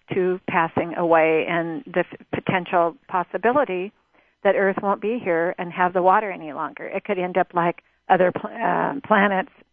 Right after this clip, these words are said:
<clears throat> excuse me, that don't have water that maybe at one time they had water. I've always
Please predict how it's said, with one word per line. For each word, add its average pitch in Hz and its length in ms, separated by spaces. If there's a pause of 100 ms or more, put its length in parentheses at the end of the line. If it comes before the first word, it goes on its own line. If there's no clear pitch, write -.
(120)
<clears throat> - 20
excuse 196 680
me, 180 240 (380)
that 190 140
don't 190 260
have 185 180
water 185 440
that 170 180
maybe 190 540
at 185 140
one 180 260
time 240 340
they 160 140
had 151 200
water. - 340 (880)
I've 226 160
always 415 360